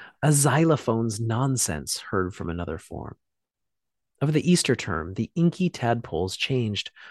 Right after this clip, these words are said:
from commas into exclamation marks. Three frogs hopped in the playground, freed by a dunce, followed by a line of kids,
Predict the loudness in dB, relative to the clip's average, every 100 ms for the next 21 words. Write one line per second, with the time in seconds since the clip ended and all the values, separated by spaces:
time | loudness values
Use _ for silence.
0 | -16 -4 -4 -4 -4 -2 0 0 -4 -6
1 | -8 _ _ _ _ -16 -12 -8 -6 -4
2 | -2 0 0 -2 -6 -8 -14 -12 -10 -10
3 | _ _ _ _ _ _ -12 2 6 4
4 | 4 2 4 2 0 -6 -6 -6 -6 -4
5 | -4 -4 -2 -2 -2 -4 -6 -12 -2 2
6 | 4 4 4 2 2 2 2 0 -2 -6
7 | -8 -20 -10 2 4 6 4 4 4 4
8 | 2 0 -4 0 2 2 -2 -10